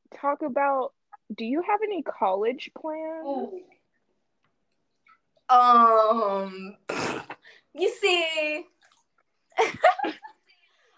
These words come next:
Speaker 2: I
Speaker 1: <laughs>
Speaker 2: really wanna do everything in the arts, and, like, people are like, "Oh, but, like, what do you wanna do in the arts?" And I'm like, "Everything, baby girl. I'm
Speaker 1: Oh my God.
Speaker 2: multifaceted." Did you not ever hear about that?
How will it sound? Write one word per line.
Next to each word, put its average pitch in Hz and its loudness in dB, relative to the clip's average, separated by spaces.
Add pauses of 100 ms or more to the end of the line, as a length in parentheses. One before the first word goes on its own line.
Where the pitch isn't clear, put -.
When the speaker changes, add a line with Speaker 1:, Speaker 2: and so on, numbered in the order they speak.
(140)
Speaker 2:
I - -
Speaker 1:
<laughs> - - (200)
Speaker 2:
really 302 -2
wanna 269 -12
do 254 -14 (280)
everything 240 -16
in 226 -18
the 214 -16 (120)
arts, 196 -8
and, 226 -14
like, 240 -14
people 285 -6
are 269 -2
like, 226 -4
"Oh, 440 -6
but, 381 -12
like, 339 -14 (160)
what 220 -8
do 220 -20
you 226 -16 (120)
wanna 226 -10
do 190 -10
in 180 -14
the 175 -18
arts?" 143 -18
And 240 -16
I'm 262 -18
like, 254 -6 (100)
"Everything, 214 -10
baby 170 -14
girl. 98 -18 (340)
I'm 254 -2
Speaker 1:
Oh 247 -2
my 240 -10 (220)
God. 226 4
Speaker 2:
multifaceted." 160 -10 (400)
Did 233 -14
you 240 -10
not 226 -2
ever 220 -8
hear 226 -12
about 220 -8
that? 233 -8